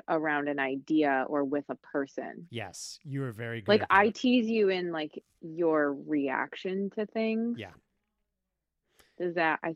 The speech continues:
Speaker 1: think that's fair to say.
Speaker 2: That's fair to say. Um, and I, I will freely admit,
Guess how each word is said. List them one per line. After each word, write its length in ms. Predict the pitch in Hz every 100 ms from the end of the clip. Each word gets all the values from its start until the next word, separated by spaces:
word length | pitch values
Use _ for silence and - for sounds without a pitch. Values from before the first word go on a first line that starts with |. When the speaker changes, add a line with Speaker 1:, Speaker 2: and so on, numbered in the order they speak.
| -
Speaker 1:
think 180 | 170 151
that's 240 | - -
fair 200 | - 110
to 120 | 87 -
say. 220 | - -
Speaker 2:
That's 220 | 143 147
fair 200 | - 135
to 80 | 104
say. 380 | 95 104 90 87 _ _ 135
Um, 680 | 120 120 123 123 120 123 - _ _ _ _ _ _ _ _
and 500 | 180 160 151 147 147 - _ _ _
I, 120 | 160 175
I 160 | 151
will 260 | 151 170 165
freely 480 | - 143 147 160 170
admit, 480 | 139 127 117 139